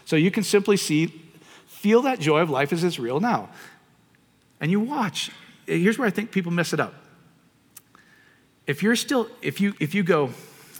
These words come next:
just in this example, so if you're, if you're thinking about something financial, okay?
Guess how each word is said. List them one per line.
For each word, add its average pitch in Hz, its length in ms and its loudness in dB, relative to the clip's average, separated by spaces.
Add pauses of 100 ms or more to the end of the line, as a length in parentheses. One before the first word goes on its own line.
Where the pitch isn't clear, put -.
(180)
just 156 220 -2
in 156 60 2
this 147 180 0
example, 110 400 -4
so - 120 -4
if 123 100 -8
you're, 165 140 2
if 143 180 -6
you're 143 100 -2
thinking 170 280 -2
about 143 180 -2
something 131 340 -4
financial, 107 680 -8 (180)
okay? 156 240 -4